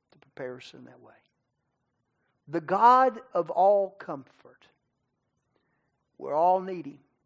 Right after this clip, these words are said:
We all need Him. Some of you have experienced Him in ways that I cannot even begin to fathom. I can't even begin to fathom. And you know what I speak of when I speak of the comfort. Does it mean that all the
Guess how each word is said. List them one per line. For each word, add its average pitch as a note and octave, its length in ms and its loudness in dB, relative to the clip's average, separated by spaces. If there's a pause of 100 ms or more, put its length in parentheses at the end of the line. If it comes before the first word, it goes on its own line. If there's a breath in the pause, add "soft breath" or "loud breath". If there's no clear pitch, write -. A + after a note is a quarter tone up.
(800)
We D#3+ 160 -12
all D#3 220 -6
need C#3+ 260 -14
Him. C#3 120 -20 (640)
Some G3 260 -4
of G3+ 120 -2
you G3+ 120 -4
have E3+ 120 -2
experienced G3 720 -8
Him F3+ 120 -10
in E3 120 -8
ways F3 400 -4
that D3 100 -14
I D#3+ 160 -10
cannot D#3+ 420 -12
even D#3+ 220 -14
begin D#3 360 -14
to E3+ 100 -18
fathom. C3 520 -16 (1200)
I C#3 120 -14
can't D3 240 -12
even C#3 140 -14
begin C#3+ 300 -12
to C#3+ 80 -16
fathom. C3 460 -20 (1200)
And D3+ 160 -14
you F#3 80 -8
know G3+ 160 -4
what G#3 140 0
I G3+ 80 -2
speak - 420 -14
of C3 240 -16
when C#3 140 -18
I C#3+ 80 -16
speak - 340 -20
of C#3+ 80 -16
the D3 80 -14
comfort. - 640 -16 (800)
Does C#3+ 140 -12
it F#3+ 140 -8
mean A3+ 400 -6
that D#3+ 180 -6 (200)
all G#3+ 380 2
the F3 220 -4